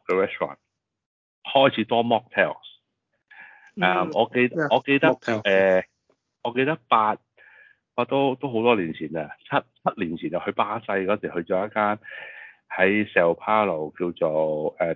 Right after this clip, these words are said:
Speaker 1: Dom 嘅三，即係全球，即係 top 五十 restaurant 列行，嗰餐好正嘅。咁
Speaker 3: 我咪叫佢仆街啊，我跟住佢做。
Speaker 1: 咩？
Speaker 3: 唔係叫仆街嗰間，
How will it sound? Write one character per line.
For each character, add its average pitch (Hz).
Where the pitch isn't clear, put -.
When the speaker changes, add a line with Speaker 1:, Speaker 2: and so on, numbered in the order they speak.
Speaker 1:
Dom 107
嘅 85
三， 110
即 -
係 87
全 82
球， 82
即 120
係 -
top -
五 87
十 92
restaurant 78
列 92
行， -
嗰 107
餐 131
好 92
正 78
嘅。 73
咁 120
Speaker 3:
我 151
咪 104
叫 107
佢 90
仆 90
街 92
啊， 78
我 78
跟 82
住 82
佢 -
做。 123
Speaker 1:
咩？ 165
Speaker 3:
唔 -
係 82
叫 90
仆 101
街 110
嗰 87
間， 87